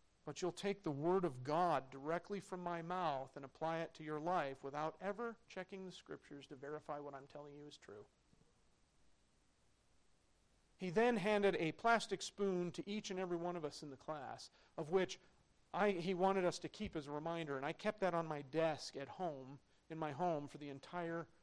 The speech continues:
first year of college, as a reminder to get into the Word of God and study it, and to verify. We are to do as the Bereans do. We see in Acts seventeen, verses ten and eleven.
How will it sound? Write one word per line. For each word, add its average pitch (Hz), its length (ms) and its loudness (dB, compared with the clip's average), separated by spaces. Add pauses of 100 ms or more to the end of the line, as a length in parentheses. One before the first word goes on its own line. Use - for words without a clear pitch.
(260)
first 165 300 -2
year 160 200 -2
of 139 120 -10
college, 147 560 -4 (320)
as 160 160 -2
a - 20 0
reminder 160 800 0 (380)
to - 80 -14
get 180 160 2
into 202 180 2
the 160 120 -4
Word 160 260 0
of 143 100 -8
God 139 420 6 (600)
and 151 100 -8
study 170 360 0
it, 98 280 -16 (720)
and 175 100 2
to 165 60 4
verify. 160 560 4 (200)
We 240 200 6
are 262 100 12
to 220 160 6
do 165 560 4 (160)
as 165 200 0
the 175 100 6
Bereans 165 640 2
do. 139 180 0
We 160 140 0
see 202 180 2
in 175 80 4
Acts 175 240 4
seventeen, 175 540 2
verses 156 260 0
ten 180 220 0
and 151 80 4
eleven. 165 240 4